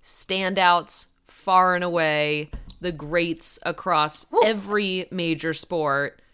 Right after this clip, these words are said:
Speaker 1: This is going to be a ton of fun. Yeah, this is gonna be a ton of fun. So
Speaker 2: That
Speaker 1: we've got
Speaker 2: that
Speaker 1: eleven of these written down.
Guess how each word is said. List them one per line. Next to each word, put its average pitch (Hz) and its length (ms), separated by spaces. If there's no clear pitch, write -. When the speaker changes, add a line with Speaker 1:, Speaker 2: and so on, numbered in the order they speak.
Speaker 1:
This 196 240
is 214 160
going 175 320
to 185 120
be 170 500
a 202 100
ton 226 220
of 294 80
fun. 440 240
Yeah, 226 240
this 226 100
is 240 60
gonna 294 120
be 277 80
a 269 40
ton 254 160
of 214 80
fun. 147 220
So 247 140
Speaker 2:
That 262 100
Speaker 1:
we've 285 180
got 277 320
Speaker 2:
that 247 60
Speaker 1:
eleven 320 840
of 262 180
these 208 640
written 180 280
down. 151 380